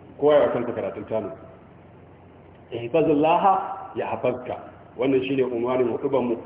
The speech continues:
Ka kiyaye Allah, Allah zai kiyaye ka. Sai ya ce masa, "Idza sa'alta, in ka tashi roƙo, fas'alullaha, ka roƙi Allah." To kai Allah kawai ka dogara da shi ko kuwa kana raba kafa? Kana da wanda ba Allah ba?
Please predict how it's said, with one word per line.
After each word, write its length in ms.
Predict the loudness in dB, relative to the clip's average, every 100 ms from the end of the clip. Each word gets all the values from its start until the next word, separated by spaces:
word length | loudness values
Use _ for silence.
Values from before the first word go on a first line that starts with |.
| -12 -12
Ka 80 |
kiyaye 400 | -4 2 4 4 4
Allah, 240 | 4 4 2
Allah 220 | 2 0
zai 160 | -2 -6
kiyaye 260 | -4 -4 -6 -10
ka. 60 | -16 -18 -20 -20 -20 -8
Sai 100 | -4
ya 60 | -2
ce 80 | -2
masa, 200 | -2 -4
"Idza 340 | -6 0 0 0
sa'alta, 440 | -2 -6 -6 -10 -14 -18 -20 -20 -20 -10 0
in 200 | 2 4
ka 120 | 2
tashi 380 | 4 4 4 2
roƙo, 520 | 2 0 2 2 2
fas'alullaha, 760 | 2 0 -2 -2 0 0 0 -2
ka 80 | -8
roƙi 240 | -10 -10
Allah." 280 | -10 -10 -14 -20 -20 -20 -20 -20 -20 -20 -20 -20 -20 -20 -12 -6
To 80 | -2
kai 100 | 2
Allah 200 | 2 2
kawai 200 | 4 4
ka 60 | 4
dogara 280 | 2 2 0
da 80 | 0 -6
shi 80 | -2
ko 160 | 0
kuwa 200 | 0 0
kana 220 | 0 2
raba 180 | 2 2
kafa? 240 | -2 -2 -6 -10 -18 -20 -20 -20 -20 -20 -20 -10
Kana 200 | -2 2
da 100 | 4
wanda 260 | 4 4 2
ba 160 | 2 0
Allah 260 | 2 2
ba? 140 | 2